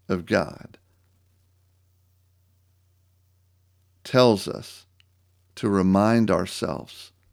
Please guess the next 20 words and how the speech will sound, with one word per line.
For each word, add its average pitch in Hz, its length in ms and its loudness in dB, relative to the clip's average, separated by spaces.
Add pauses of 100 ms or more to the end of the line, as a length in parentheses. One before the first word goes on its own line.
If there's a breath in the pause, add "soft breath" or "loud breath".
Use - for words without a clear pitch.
(540)
of - 240 -10
the 90 80 -10
truth. - 500 -10 (680)
Even 160 300 -4
David 113 560 2 (2250)
would - 220 -10
cry 110 340 0
out - 400 -8 (1040)
and 104 160 -2
remind 101 520 0
himself. - 540 -10 (140)
Solomon 123 760 0
would 104 200 -4
remind 101 560 0
himself. - 500 -12 (1400)
We're 120 140 2
told 117 380 2
the 104 100 -2
same 113 360 -2
thing. 117 460 -4